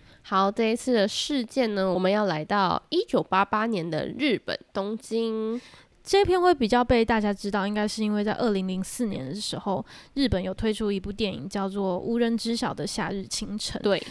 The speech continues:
Speaker 2: 然后就把这一个当时真的是轰动全日本的事件，又再次的提起，让大家更了解这个算是悲剧性的事件。
Speaker 1: 对，一个震惊日本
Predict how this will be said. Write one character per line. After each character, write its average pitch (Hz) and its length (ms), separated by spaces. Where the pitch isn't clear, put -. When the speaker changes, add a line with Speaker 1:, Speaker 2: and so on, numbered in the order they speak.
Speaker 2:
然 196 140
后 233 200
就 277 120
把 180 220
这 214 160
一 208 140
个 170 260
当 220 240
时 127 540
真 202 120
的 190 140
是 208 80
轰 226 340
动 214 220
全 196 320
日 214 140
本 101 240
的 104 120
事 196 300
件， 180 240
又 214 160
再 202 380
次 - 260
的 - 140
提 185 340
起， - 320
让 185 160
大 160 160
家 151 320
更 196 240
了 160 180
解 180 300
这 185 280
个 101 460
算 233 220
是 208 500
悲 262 220
剧 247 240
性 208 320
的 98 420
事 - 300
件。 - 400
Speaker 1:
对， 247 80
一 - 20
个 214 180
震 226 400
惊 220 320
日 233 180
本 156 380